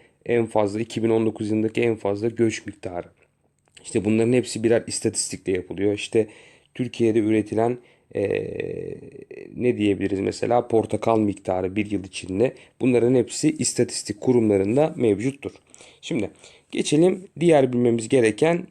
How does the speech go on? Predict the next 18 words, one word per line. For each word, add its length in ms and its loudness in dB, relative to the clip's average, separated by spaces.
bir 140 2
şeye. 380 2
Şu 300 -4
araştırma 520 2
sorusu 460 -2
önemlidir. 640 2
Direkt 260 2
bununla 220 2
alakalı 440 2
sorular 440 2
da 100 -4
karşınıza 500 0
gelebilir. 600 -4
Şimdi 300 -6
bir 340 -4
gruptan 680 0
veri 200 4
toplamak 500 0